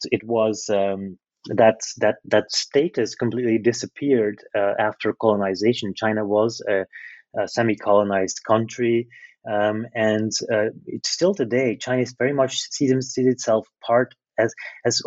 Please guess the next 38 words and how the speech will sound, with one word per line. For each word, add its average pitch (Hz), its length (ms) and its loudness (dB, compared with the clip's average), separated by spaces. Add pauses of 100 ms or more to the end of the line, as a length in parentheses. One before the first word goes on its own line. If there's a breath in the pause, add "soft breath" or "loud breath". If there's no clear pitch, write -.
(100)
as 110 140 -4
part 131 300 4
historically 127 600 -2
of 107 120 -2
the 98 80 -6
decolonizing 101 920 -2
world. 101 460 0
They, 104 220 2 (460 loud breath)
um, 101 460 0
you 107 120 -6
know, 104 300 2
they, 104 200 0 (420)
they 110 140 0
were 127 320 0
trying 123 580 -2
back 110 240 -2
in 107 160 -2
the, 101 440 0 (100)
um, 95 420 -6 (180)
in, 104 140 -10
in, 101 140 -8
in 104 140 -12
the 95 80 -10
Cold 101 280 -2
War 117 280 -2
days 107 320 -2
under 98 240 -4
Mao 98 540 0 (400 loud breath)
to 117 120 -4
forge 131 440 -2
alliances, 113 1040 -2 (300)
um, 107 360 -2
with, 117 560 0
uh, 101 140 0
other 110 240 2
decolonizing 101 800 -2
countries, 113 380 -2
especially 110 500 0